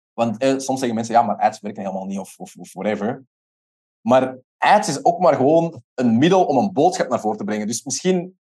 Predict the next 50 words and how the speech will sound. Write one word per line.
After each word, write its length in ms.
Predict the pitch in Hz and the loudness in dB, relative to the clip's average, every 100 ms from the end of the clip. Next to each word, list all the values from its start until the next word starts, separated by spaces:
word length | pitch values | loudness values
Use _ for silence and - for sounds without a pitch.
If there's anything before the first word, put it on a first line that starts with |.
| - - _ - | -20 -20 _ -4
werkt 240 | 139 143 | -4 -2
je 120 | 110 | -4
boodschap 420 | 90 165 214 147 | 0 0 2 -2
gewoon 160 | - 123 | -2 -2
niet. 120 | 107 | -2
Misschien 300 | 120 160 160 | -4 -6 -4
zijn 140 | 131 123 | -4 -4
mensen 280 | 165 160 | -6 -8
gewoon 340 | 123 139 156 - _ _ _ _ | -2 0 0 -4 _ _ _ _
oprecht 400 | - 110 135 - | -12 -6 -6 -6
niet 160 | 120 143 | -6 -6
geïnteresseerd 680 | 139 139 131 117 151 175 151 | -6 -6 -6 -6 -2 -2 -2
in 60 | |
wat 160 | 131 117 | -4 -4
je 100 | - | 0
aan 220 | 139 202 | 2 2
te 100 | 127 | -2
bieden 220 | 113 104 | -8 -6
hebt. 260 | 120 139 - | -4 -6 -8
En 380 | 131 127 127 _ _ _ _ _ _ _ | -8 -8 -8 _ _ _ _ _ _ _
stel, 260 | - 127 131 131 - _ | -6 2 2 2 -6 _
ik 120 | - | -4
ga 80 | 143 | -2
even 120 | 143 | 0
een 60 | 117 | 2
paar 140 | 123 | 2
stappen 240 | - 113 98 | 4 0 -6
terug. 200 | 98 107 | -8 -6
Dus 200 | 117 - - | -8 -10 -16
ik, 160 | 127 - | -14 -10
ik 200 | 139 - | -10 2
zal 140 | 170 | 2
zeggen 200 | 165 208 | 4 4
wat 100 | 175 | 2
ik 60 | 143 | 2
soms 340 | - 170 135 | 0 0 -2
zie 200 | 135 120 | -2 -2
in 60 | 113 | -2
mijn 240 | 113 113 | -4 -4
omgeving, 540 | 123 113 113 110 92 87 | -8 -8 -8 -8 -10 -4
right? 400 | 101 127 - - _ _ _ - | 0 0 -2 -12 _ _ _ 2
Eh, 240 | 104 104 | 4 4
bij 160 | 110 110 | 2 0
coaches 340 | 131 131 117 | -2 -2 -8
voornamelijk, 580 | 101 98 95 101 135 127 _ _ _ _ - | -8 -6 -4 -4 -8 -10 _ _ _ _ -4
is 440 | 131 131 - _ _ _ _ - | -2 0 -4 _ _ _ _ -2
iemand 540 | 147 165 160 - - - | 2 4 2 -2 -14 -8
wordt 240 | 120 113 | -4 -4
een 100 | 101 | -6
coach. 380 | 92 82 - | -12 -14 -16